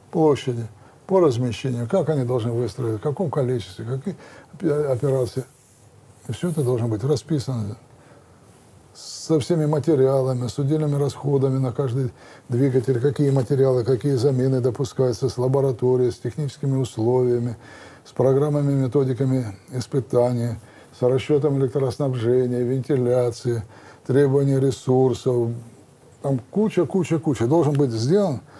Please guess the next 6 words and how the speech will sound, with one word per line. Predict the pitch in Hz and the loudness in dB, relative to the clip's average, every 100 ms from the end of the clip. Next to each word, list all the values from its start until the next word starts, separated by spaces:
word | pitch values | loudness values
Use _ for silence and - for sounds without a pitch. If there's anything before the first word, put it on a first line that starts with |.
| - | -20
целый | - - 170 185 170 | -8 4 6 8 4
проект. | - 139 135 98 - - - - - - - - - - | 2 2 4 0 -4 -20 -20 -20 -20 -20 -20 -20 -20 -4
Кто | - | 2
этот | 220 185 | 4 4
проект | 170 147 | 2 2
сделает? | 117 107 87 | 0 -4 -6